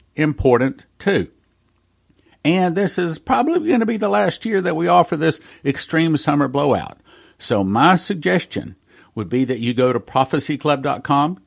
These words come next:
download the catalog, flip through that, decide which selection you wanna get, then you call seven eight five, two six six, eleven twelve and place your order for D V Ds, and we'll get 'em right out to you.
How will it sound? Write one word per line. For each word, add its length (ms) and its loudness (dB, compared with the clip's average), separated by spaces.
download 800 2
the 80 -4
catalog, 640 0
flip 480 -2
through 280 2
that, 380 0
decide 540 2
which 220 -4
selection 540 -4
you 100 6
wanna 180 2
get, 280 -2
then 160 0
you 80 -2
call 300 2
seven 480 -2
eight 220 -4
five, 520 2
two 240 2
six 380 -6
six, 360 -6
eleven 400 2
twelve 460 0
and 200 -6
place 440 -2
your 160 -4
order 360 2
for 160 -8
D 180 -2
V 120 2
Ds, 400 -2
and 220 -2
we'll 100 0
get 160 -2
'em 120 -6
right 580 2
out 200 2
to 120 -4
you. 120 -8